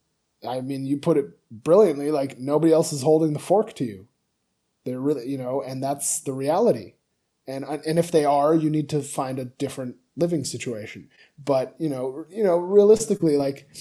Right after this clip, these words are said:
we are the masters of our own destiny. We can control ourselves.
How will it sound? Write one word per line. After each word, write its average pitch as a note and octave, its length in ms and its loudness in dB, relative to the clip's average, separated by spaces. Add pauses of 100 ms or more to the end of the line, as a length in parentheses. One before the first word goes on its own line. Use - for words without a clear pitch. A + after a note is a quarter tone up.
(920)
we G3 340 4
are C#3 300 2 (220)
the C#3 80 -4
masters C#3 520 -4
of C#3+ 120 -2
our C#3 160 0
own C#3+ 100 -2
destiny. D#3+ 400 2
We C#3+ 280 -2
can D#3 260 -8
control C#3 880 2 (720)
ourselves. C3 800 0